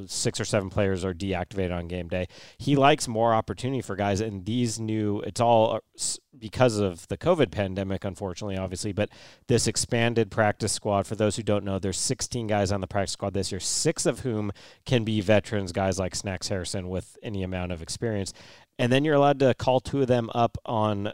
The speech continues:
a game weekend without making a corresponding move, basically expanding your roster by two players. So as Pete said, he loves that. It's more opportunity for guys. It's a great kind of motivation throughout the week of, hey, you know, you do well, you can get called up. And it's, it's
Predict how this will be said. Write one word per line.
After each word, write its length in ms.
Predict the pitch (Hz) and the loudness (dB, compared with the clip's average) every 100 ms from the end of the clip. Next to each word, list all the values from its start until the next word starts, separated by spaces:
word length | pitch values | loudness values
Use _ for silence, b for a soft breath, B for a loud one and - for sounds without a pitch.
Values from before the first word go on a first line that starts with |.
| - | -8
a 80 | 123 | -6
game 260 | 98 117 113 | 0 0 2
weekend 460 | 101 - 98 98 | -2 0 0 0
without 460 | 95 117 101 101 - | -2 0 0 0 -4
making 380 | 110 95 - 92 | -8 -6 -4 -4
a 40 | 85 | -4
corresponding 640 | 113 90 - 156 160 110 | -2 -2 2 2 2 0
move, 360 | 101 98 90 - | 2 0 -2 0
basically 340 | 120 135 - 101 | 4 4 4 0
expanding 460 | - 113 104 95 | 0 0 0 -2
your 80 | 90 | -2
roster 360 | 104 139 - 90 | 2 2 2 -2
by 140 | 92 | -2
two 160 | - 101 | -4 -6
players. 380 | 104 92 90 | -4 -2 -4
So 180 | - 101 b b b b _ _ _ | 0 -2 b b b b _ _ _
as 160 | 127 110 | -4 -4
Pete 240 | - 127 | -2 -4
said, 220 | - 123 104 | 0 0 2
he 100 | 110 | 2
loves 280 | 98 104 | 2 4
that. 180 | 117 113 | 4 4
It's 120 | 80 | 0
more 260 | 101 98 107 | -2 0 2
opportunity 500 | 101 - - 151 147 | 2 -2 -4 0 0
for 160 | - 123 | -2 0
guys. 480 | 123 127 123 117 | 2 4 4 2
It's 200 | 98 92 | -2 -6
a 60 | 104 | -8
great 460 | 87 98 107 113 - | -8 -4 -2 -2 -2
kind 260 | 107 104 | -4 0
of 100 | 95 b b - | -2 b b -10
motivation 720 | 101 107 98 101 104 120 101 | -2 0 2 2 2 0 -2
throughout 240 | 107 101 | -2 -2
the 80 | 92 | -2
week 260 | 92 120 | -4 -2
of, 100 | 101 | -2
hey, 160 | 87 156 | 0 0
you 140 | 127 | 0
know, 140 | 101 117 | -2 -2
you 200 | 117 104 | -4 -4
do 200 | 104 104 | -4 0
well, 240 | 104 107 | 0 0
you 80 | 101 | -2
can 80 | 98 | -6
get 100 | 101 | -6
called 200 | 107 107 | -2 0
up. 120 | 139 | 0
And 140 | 143 | 0
it's, 260 | 147 - - 120 107 _ 135 | 0 0 -4 -8 -20 _ -8
it's 160 | 123 | -6